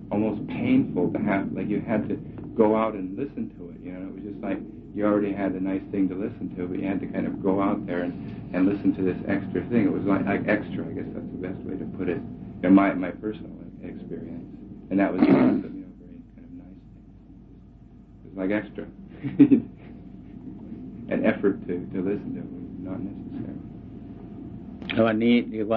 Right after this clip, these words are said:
Speaker 2: าได้สร้างประโยชน์โดยสมบูรณ์นะ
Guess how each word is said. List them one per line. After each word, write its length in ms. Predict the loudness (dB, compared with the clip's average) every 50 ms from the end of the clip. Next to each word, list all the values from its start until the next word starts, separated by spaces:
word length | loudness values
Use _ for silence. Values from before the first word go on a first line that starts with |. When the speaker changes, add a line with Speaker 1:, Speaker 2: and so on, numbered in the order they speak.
| 4
Speaker 2:
า 20 | 4 2 0 -4 -10 -16 -16 -18 -18 -20 -20 -20 -20 -20 -20 -20 -20 -20 -20 -20 -20 -20 -14 -6
ไ 20 |
ด้ 20 | -6 -6 -2 0
ส 20 |
ร้ 40 | 2 2
า 20 |
ง 20 | 2 0 0 -2
ป 20 |
ร 40 | -2
ะ 40 | 0
โ 40 |
ย 20 | 0 -2
ช 20 | -2
น์ 40 | -2 -2
โ 20 |
ด 20 | -2 -2
ย 20 | -2 -2 -2
ส 20 | -2
ม 20 | -2 0 0
บู 20 | 0 0
ร 60 | 0 -2
ณ์ 40 | -4 -10 -12 -16 -16 -12 -6 -2
น 20 | -2
ะ 20 | -2